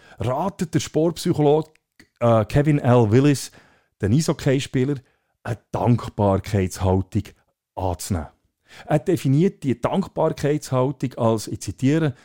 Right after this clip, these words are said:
„die Anerkennung und Wertschätzung der positiven Aspekte von sich selbst, anderen und der Welt um uns herum.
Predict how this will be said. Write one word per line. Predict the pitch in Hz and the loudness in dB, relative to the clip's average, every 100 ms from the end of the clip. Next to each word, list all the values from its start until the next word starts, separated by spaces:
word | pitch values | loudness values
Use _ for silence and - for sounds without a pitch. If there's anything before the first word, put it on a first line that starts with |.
| _ _ | _ _
„die | - 151 | -4 2
Anerkennung | 117 110 - 156 180 165 | 2 2 0 0 2 0
und | 120 98 | 0 2
Wertschätzung | 127 - 147 131 123 | 0 0 -4 -2 0
der | 110 | 0
positiven | 107 160 170 175 160 139 | 0 0 0 -2 -4 -2
Aspekte | 156 - 131 123 - | -4 -2 -4 -2 -2
von | 117 117 | 0 0
sich | 127 131 | 0 -4
selbst, | - 101 - - - | 0 0 0 -6 -10
anderen | - 113 135 147 143 - - | 0 4 4 2 -2 -6 -6
und | 123 - | -4 0
der | 127 107 | 0 4
Welt | 104 95 - | 2 2 -4
um | - 117 | 0 4
uns | 113 110 | 4 2
herum. | 110 104 87 | 2 2 0